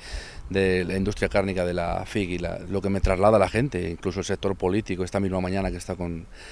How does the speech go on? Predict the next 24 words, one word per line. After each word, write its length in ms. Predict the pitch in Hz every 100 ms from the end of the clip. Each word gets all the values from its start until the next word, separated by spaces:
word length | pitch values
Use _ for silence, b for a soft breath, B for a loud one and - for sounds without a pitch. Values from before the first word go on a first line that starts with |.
| B B B
con 160 | 98
gente 220 | 90 98 92
en 60 |
la 40 | 95
Diputación 460 | 92 92 92 98
y 60 | 90
demás, 280 | 87 90 101
la 120 | 90
ge-, 160 | - 82
las 200 | 95 92
ganas 240 | 117 110
que 100 | 107
hay 60 | 98
de 80 |
la 120 | 90 87
fic 240 | 101 107
va 60 | 85
a 20 |
ser 280 | 87 82 -
tremenda. 560 | 85 85 90 82 80 85
Las 160 | 85
peticiones 480 | - 90 92 104 98
que 80 | 95
tenemos 440 | 92 98 95 90